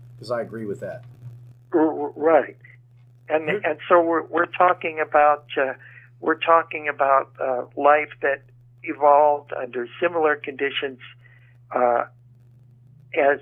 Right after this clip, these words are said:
Speaker 2: uh, on the Earth that's existing on,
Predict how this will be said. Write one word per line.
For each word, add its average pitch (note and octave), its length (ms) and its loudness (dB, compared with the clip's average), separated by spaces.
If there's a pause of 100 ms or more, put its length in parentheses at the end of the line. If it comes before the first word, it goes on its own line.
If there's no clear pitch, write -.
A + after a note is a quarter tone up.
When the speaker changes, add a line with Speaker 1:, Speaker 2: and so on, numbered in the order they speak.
Speaker 2:
uh, D3 380 0 (140)
on C#3 260 -2
the C#3+ 160 -2
Earth B2+ 380 2 (480)
that's C3+ 220 -6
existing C#3+ 800 -6 (240)
on, C3 440 -4